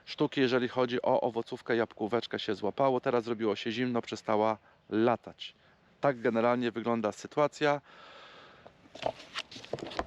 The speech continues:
Także podsumowując, e, tak, przerzedzałem głównie jabłonie przymrozkiem,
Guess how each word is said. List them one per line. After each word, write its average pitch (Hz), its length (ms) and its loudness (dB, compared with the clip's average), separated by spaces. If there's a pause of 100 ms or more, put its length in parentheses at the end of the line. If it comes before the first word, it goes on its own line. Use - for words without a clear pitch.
(2250)
Także 165 300 6
podsumowując, 190 920 4
e, 185 40 4 (640)
tak, 147 240 4
przerzedzałem 165 680 2
głównie 156 420 4
jabłonie 143 440 4
przymrozkiem, 196 720 2